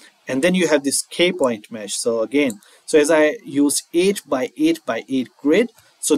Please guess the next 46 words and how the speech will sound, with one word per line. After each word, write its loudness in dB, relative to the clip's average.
that 2
resulted 2
in -2
a -6
total 0
of -2
five -4
hundred -6
and -14
twelve 0
K 0
points, -4
but -4
then -2
you -8
have -2
the -8
symmetry -6
that -6
the, -6
uh, -8
value 4
of -4
the, -2
um, -12
Hamiltonian -6
at -12
the -16
plus 0
K 0
point -4
is -4
the -10
same -4
as -10
the -10
minus -4
K -2
point. -6
So, -6
um, -8
that 2
is -4
why 2
you -4
can -2